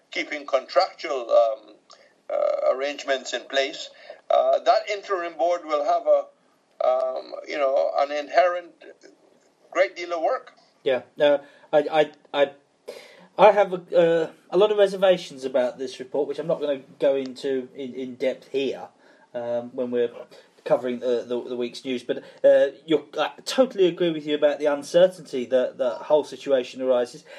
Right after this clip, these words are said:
Speaker 2: and it does seem to me to be unrealistic to expect an interim board. Um, uh, and what would it to, to come in? What would its remit be?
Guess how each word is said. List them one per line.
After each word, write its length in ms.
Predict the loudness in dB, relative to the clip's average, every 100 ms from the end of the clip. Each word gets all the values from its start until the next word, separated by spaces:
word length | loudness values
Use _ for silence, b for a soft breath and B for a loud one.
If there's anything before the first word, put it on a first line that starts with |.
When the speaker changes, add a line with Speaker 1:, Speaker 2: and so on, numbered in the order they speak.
| B 0
Speaker 2:
and 220 | 0 0
it 180 | -12 -2
does 220 | 0 0
seem 200 | -4 -12
to 140 | -10 -8
me 100 | -8
to 120 | -2
be 280 | 0 0 B B B 0
unrealistic 880 | 2 4 2 2 -2 -6 -8 -8 -6
to 120 | -6
expect 560 | -6 -8 0 0 0 -8
an 120 | -4
interim 500 | -4 -4 -4 -4 2
board. 580 | 4 4 4 0 -4 -10 b b -2
Um, 460 | 4 6 4 -2 0 6
uh, 140 | 6
and 140 | 6 4
what 140 | 4
would 100 | 4
it 160 | 0 -12 -20 -20 -10
to, 160 | -8
to 140 | -8 -2
come 180 | 0 2
in? 120 | 0
What 120 | -2
would 100 | -2
its 160 | -8 -6
remit 420 | -4 -4 -6 -4
be? 280 | -4 -6